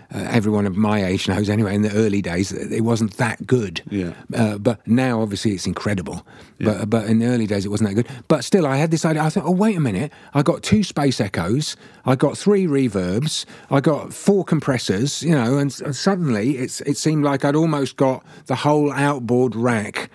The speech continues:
Speaker 1: of the Hansa mix room, uh, in my laptop. So I thought I'd try and d-, do some, some work like that.
Speaker 2: Right.
Speaker 1: But, and th-, there was probably a, a budget-driven thing as well at some
Speaker 2: Right,
Speaker 1: stage.
Speaker 2: okay,
Speaker 1: I
Speaker 2: okay.
Speaker 1: probably got offered to do something, but when I didn't have a studio to mix in,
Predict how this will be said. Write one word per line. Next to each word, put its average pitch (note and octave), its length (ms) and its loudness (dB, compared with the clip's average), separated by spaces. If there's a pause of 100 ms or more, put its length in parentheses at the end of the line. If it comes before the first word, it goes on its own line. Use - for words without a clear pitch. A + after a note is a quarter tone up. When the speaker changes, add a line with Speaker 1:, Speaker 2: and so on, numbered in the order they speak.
(300)
Speaker 1:
of A#2+ 160 4
the B2 100 2
Hansa C3 420 2
mix C3+ 320 -2
room, G2 360 0 (300)
uh, - 340 -2
in D#3 160 4
my D3+ 160 2
laptop. B2 420 0
So B2 160 2
I A#2+ 60 2
thought C3+ 220 2
I'd A#2+ 160 0
try B2+ 320 2
and A#2+ 180 2
d-, A2 240 -4
do A#2 260 2
some, A#2+ 400 0
some A#2+ 180 2
work B2+ 220 2
like A2 140 -2
that. A#2 240 -2
Speaker 2:
Right. G2 200 -2 (160)
Speaker 1:
But, - 140 -4
and D3+ 140 4
th-, C#3+ 120 -2
there D3 140 2
was C3 100 0
probably C#3 280 2
a, A#2+ 80 0 (100)
a B2+ 160 2
budget-driven B2+ 1000 0
thing C3+ 220 2
as B2 100 0
well D3+ 240 2
at B2 60 -6
some D3 160 2
Speaker 2:
Right, - 40 0
Speaker 1:
stage. D#3+ 280 2
Speaker 2:
okay, C3 120 -10 (100)
Speaker 1:
I - 60 -2
Speaker 2:
okay. C#3 60 0
Speaker 1:
probably D3+ 240 2
got D3 140 2
offered C#3 220 0
to C3+ 80 -4
do C#3 180 2
something, C3+ 380 0 (240)
but C#3+ 120 4
when C#3 160 2
I C3+ 80 2
didn't D3 280 2
have B2+ 220 0
a B2+ 60 0
studio B2+ 580 2
to B2 120 -2
mix B2 380 0
in, D3 320 2